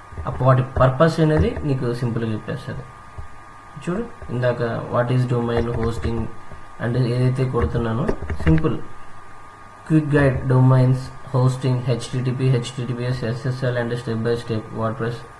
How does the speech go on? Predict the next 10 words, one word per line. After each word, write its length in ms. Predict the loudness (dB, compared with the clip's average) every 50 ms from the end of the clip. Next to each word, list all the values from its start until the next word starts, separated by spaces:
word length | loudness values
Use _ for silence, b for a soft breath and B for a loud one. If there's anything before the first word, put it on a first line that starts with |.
| -12 -8 -6
installation. 480 | -6 -6 -4 -4 -4 -4 -4 -6 -10 -14 -14 B B B B B B B B B B B B B -2 2
I'll 180 | 2 2 2 2 2
keep 180 | 2 2 2 -2 -6 -8 -4 0
this 140 | 0 0 0 -2 -4 -4
clear 220 | -2 0 0 0 0 0
and 100 | -2 -2 -2 -2
practical 380 | -2 -2 -2 -4 -4 -4 -4 -4 -4 -4
first 180 | -4 -4 -6 -4 -2
shorts 280 | 0 0 0 0 -4 -10 -14 -16 -20 -20 -20 -20 -20 -20 -18 -16 -16 -14 -12 -12 -12 -12 -12 -12 -14 -14 -16 -18 -18 -14 -8 -4 -2
definitions, 500 | 0 2 4 4 2 2 0 0 0 0